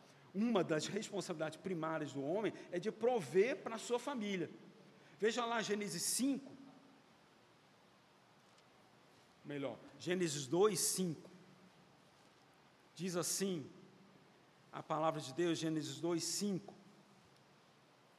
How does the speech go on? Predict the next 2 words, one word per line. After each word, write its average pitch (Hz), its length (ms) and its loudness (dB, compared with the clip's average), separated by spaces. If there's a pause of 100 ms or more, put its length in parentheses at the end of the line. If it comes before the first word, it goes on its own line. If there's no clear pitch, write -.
(1400)
"Não 262 260 8
havia 180 760 6